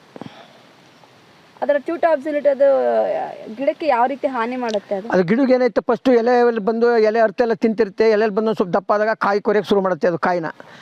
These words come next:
Speaker 2: ಕಾಯಿನಲ್ಲಿ ಇಂಜೆಕ್ಟ್ ಮಾಡಿ, ಇಂಜೆಕ್ಟ್ ಮಾಡಿ ಹೊರ್ಟೋಗುತ್ತೆ.
Speaker 1: ಅದು ಎಷ್ಟು ಪ್ರಮಾಣದಲ್ಲಿ, ಒಂದು ಅಂದಾಜು ಎಷ್ಟು ಪ್ರಮಾಣದಲ್ಲಿ ಬೆಳೆಯನ್ನ ನಾಶ ಮಾಡುತ್ತೆ?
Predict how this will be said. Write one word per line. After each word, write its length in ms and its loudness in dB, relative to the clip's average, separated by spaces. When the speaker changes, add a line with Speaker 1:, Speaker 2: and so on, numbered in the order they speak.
Speaker 2:
ಕಾಯಿನಲ್ಲಿ 360 0
ಇಂಜೆಕ್ಟ್ 240 -2
ಮಾಡಿ, 160 -2
ಇಂಜೆಕ್ಟ್ 260 -2
ಮಾಡಿ 140 0
ಹೊರ್ಟೋಗುತ್ತೆ. 440 -2
Speaker 1:
ಅದು 100 -6
ಎಷ್ಟು 320 -6
ಪ್ರಮಾಣದಲ್ಲಿ, 720 -2
ಒಂದು 180 -4
ಅಂದಾಜು 400 -2
ಎಷ್ಟು 300 -8
ಪ್ರಮಾಣದಲ್ಲಿ 540 -4
ಬೆಳೆಯನ್ನ 380 -2
ನಾಶ 340 -4
ಮಾಡುತ್ತೆ? 500 -10